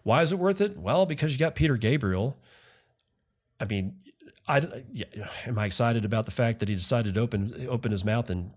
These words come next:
tell me what politics he likes? No. I wish he'd shut up and, and just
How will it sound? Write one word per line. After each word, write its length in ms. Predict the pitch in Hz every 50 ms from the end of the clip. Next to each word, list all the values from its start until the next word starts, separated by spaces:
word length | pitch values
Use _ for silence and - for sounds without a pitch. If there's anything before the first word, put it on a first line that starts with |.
| _ _ _
tell 160 | - 120 113 113
me 140 | 113 107
what 400 | 107 120 - 165 107 110 110 -
politics 600 | - - 107 107 113 110 - 143 143 - - - - _ _
he 160 | - 143 160 151
likes? 460 | 147 151 165 185 214 214 - - -
No. 380 | 80 82 82 78 78 85 139 - - _
I 100 | - 95
wish 220 | 90 101 127 123
he'd 160 | - 95 80 -
shut 320 | - - - 123 113 101
up 220 | 113 117 104 -
and, 200 | 90 85 85 92 -
and 300 | - 92 87 85 82 78 - - _ _
just 220 | - - 95 -